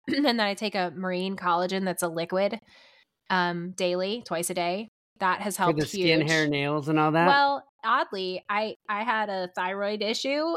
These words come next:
Speaker 1: and I took, like, just thyroid medication for, like, thirteen years. And then when I started taking collagen, I just stopped taking my thyroid medication, and I feel fantastic.
Speaker 2: I
Speaker 1: Um,
Speaker 2: love
Speaker 1: so
Speaker 2: that.
Speaker 1: that
Speaker 2: I hate Western medicine.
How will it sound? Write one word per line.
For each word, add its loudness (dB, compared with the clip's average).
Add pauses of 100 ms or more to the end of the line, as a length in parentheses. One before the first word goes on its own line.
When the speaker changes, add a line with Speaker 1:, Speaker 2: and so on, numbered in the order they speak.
Speaker 1:
and 2
I 0
took, -2
like, -4 (200)
just -4 (140)
thyroid 0
medication -2
for, 0
like, -2
thirteen 0
years. 2
And 2
then 4
when 0
I 0
started 0 (280)
taking -2
collagen, 0 (140)
I 0
just -4
stopped -6
taking -10
my -4
thyroid 0
medication, -2
and -2
I -4
feel -4
fantastic. -6 (960)
Speaker 2:
I 0
Speaker 1:
Um, -
Speaker 2:
love 4
Speaker 1:
so 0
Speaker 2:
that. 4
Speaker 1:
that -
Speaker 2:
I 2
hate 2
Western 0
medicine. -4